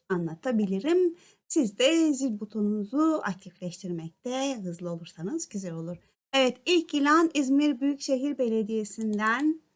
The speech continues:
İz Enerji'den çağrı operatörü alımı var. Daimi olarak on beş kişi alınıyor. Başvurular on dokuz Ağustos, yirmi bir Ağustos tarihlerinde izenerji nokta com nokta T R adresinden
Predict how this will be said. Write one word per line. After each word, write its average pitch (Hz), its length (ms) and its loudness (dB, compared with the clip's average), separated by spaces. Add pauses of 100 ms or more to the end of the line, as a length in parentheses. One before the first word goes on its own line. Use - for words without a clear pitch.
(500)
İz 262 200 2
Enerji'den 226 840 2
çağrı 254 380 0
operatörü 247 520 -2
alımı 240 380 -2
var. 262 260 0
Daimi 220 520 0
olarak 240 500 -4
on 208 160 -2
beş 254 200 -2
kişi 262 260 -6
alınıyor. 254 460 -4
Başvurular 226 560 -2
on 262 300 2
dokuz 262 280 -2
Ağustos, 262 680 -2 (560)
yirmi 240 240 0
bir 285 80 2
Ağustos 240 520 0
tarihlerinde 226 1040 0 (360)
izenerji 254 760 2
nokta 240 500 -4
com 262 240 2
nokta 233 320 -4
T 233 220 -4
R 240 80 0
adresinden 233 920 0